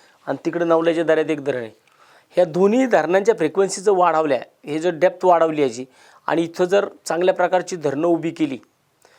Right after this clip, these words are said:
तर त्याच्या मागचा, त्या धरणांच्या मागच्या बाजूला अठराशे एकर जागा आहे, जी पूर्णपणे ही, अं, फॉरेस्ट डिपार्टमेंटची आहे. आता तुम्ही पाहिलं तर लावासा असेल किंवा वरती खडकवासला, पानशेत,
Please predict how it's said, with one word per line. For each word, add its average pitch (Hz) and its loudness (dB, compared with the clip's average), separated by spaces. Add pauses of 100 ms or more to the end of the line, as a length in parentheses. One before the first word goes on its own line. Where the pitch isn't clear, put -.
(180)
तर - -10
त्याच्या 190 4
मागचा, 185 0
त्या 226 2
धरणांच्या 170 0
मागच्या 175 -2
बाजूला 175 2 (400)
अठराशे 202 0
एकर 196 0
जागा 160 2
आहे, 131 0 (680)
जी 190 -4
पूर्णपणे 240 0 (300)
ही, 185 -6
अं, 160 0 (440)
फॉरेस्ट 180 0
डिपार्टमेंटची 151 -6
आहे. - -10 (800)
आता 170 2
तुम्ही 214 -2
पाहिलं 196 4
तर 214 4
लावासा 185 2
असेल 170 -2
किंवा 175 2
वरती 165 0
खडकवासला, 160 2
पानशेत, 156 0